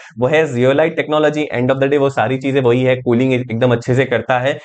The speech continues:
वहीं मॉइस्चर रिटेंशन टेक्नोलॉजी देखने मिल जाएगी, जहां पर आपको मैंने एक डेयरी कंपार्टमेंट बोल रहा हूँ ना, हर एक रेफ्रिजरेटर में होता है, जहां पर वो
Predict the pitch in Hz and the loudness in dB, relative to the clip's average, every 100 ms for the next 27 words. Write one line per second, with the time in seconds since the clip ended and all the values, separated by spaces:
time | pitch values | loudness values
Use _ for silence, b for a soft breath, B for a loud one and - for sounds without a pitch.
0 | B 117 160 165 147 - 160 143 156 156 | B 0 2 2 0 0 2 2 0 -2
1 | 160 160 139 143 147 147 135 147 139 139 | -2 -2 -2 0 0 2 0 2 0 2
2 | 139 139 139 127 123 127 127 123 131 127 | 2 0 -2 -2 0 0 0 0 -2 -2
3 | 131 117 117 131 127 123 127 127 123 120 | -2 0 0 0 0 0 0 0 0 2
4 | 131 151 170 151 123 127 123 127 127 127 | 2 2 0 0 0 2 0 0 -2 0
5 | 123 123 131 123 117 113 127 | 0 2 0 0 0 0 -2